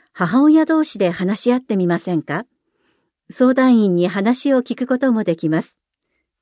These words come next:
対象、市内在住で小学校六年生までのお子さんを育てる母親。日時、六月六日火曜日、午前十時から十一時半。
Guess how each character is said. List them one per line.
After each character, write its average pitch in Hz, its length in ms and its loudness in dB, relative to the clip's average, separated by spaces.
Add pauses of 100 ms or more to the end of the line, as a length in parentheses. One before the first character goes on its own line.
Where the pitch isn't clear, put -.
(220)
対 190 200 -2
象、 175 320 -2 (320)
市 277 180 2
内 233 220 2
在 190 240 -2
住 185 260 -2
で 180 180 0 (220)
小 285 280 0
学 311 220 2
校 190 220 0
六 240 240 2
年 330 220 4
生 269 220 0
ま 226 120 0
で 220 140 0
の 196 220 -2
お 170 100 -4
子 208 100 0
さ 208 220 -2
ん 190 100 0
を 196 60 -2
育 202 280 -4
て 202 140 -2
る 165 160 -2
母 156 360 -6
親。 147 280 -2 (840)
日 208 300 -2
時、 165 280 -2 (380)
六 190 320 0
月 277 320 0
六 240 140 4
日 247 280 -2
火 233 140 -4
曜 202 320 0
日、 175 200 -2 (220)
午 285 220 0
前 262 240 2
十 262 240 2
時 233 120 0
か 180 140 -6
ら 151 160 -4
十 196 240 0
一 185 240 -4
時 175 80 -8
半。 160 320 -4